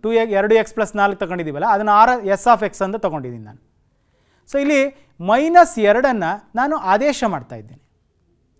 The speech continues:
ಆದೇಶ ಮಾಡ್ತಾ ಇದ್ದೇನೆ. So ಹಾಗಾಗಿ ನೀವು ಕೂಡ ಆದೇಶ ಮಾಡಿ, ಉತ್ತರವನ್ನು ಪಡೆದುಕೊಳ್ಳೋಕ್ಕೆ ಪ್ರಯತ್ನ ಪಡಿ,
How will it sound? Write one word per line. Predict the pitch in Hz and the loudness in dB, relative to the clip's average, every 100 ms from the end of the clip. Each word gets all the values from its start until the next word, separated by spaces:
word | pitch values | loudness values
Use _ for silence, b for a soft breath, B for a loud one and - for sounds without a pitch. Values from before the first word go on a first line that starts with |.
| _ _ _ _ _ _ _ | _ _ _ _ _ _ _
ಆದೇಶ | 139 208 233 | -6 -4 -2
ಮಾಡ್ತಾ | 214 170 151 | -2 -4 -6
ಇದ್ದೇನೆ. | 139 120 117 _ _ _ _ _ _ _ - | -10 -12 -20 _ _ _ _ _ _ _ -2
So | 233 208 | 0 4
ಹಾಗಾಗಿ | 226 269 285 | 4 4 4
ನೀವು | 247 285 320 | 2 0 0
ಕೂಡ | 311 269 | 4 4
ಆದೇಶ | 262 254 247 | 4 0 0
ಮಾಡಿ, | 202 175 - _ _ _ 185 | -2 -2 -8 _ _ _ -12
ಉತ್ತರವನ್ನು | 214 277 277 262 | 0 2 2 0
ಪಡೆದುಕೊಳ್ಳೋಕ್ಕೆ | 240 226 202 214 202 | -2 -2 -2 -4 -4
ಪ್ರಯತ್ನ | 190 180 175 156 | -6 -6 -8 -12
ಪಡಿ, | - | -16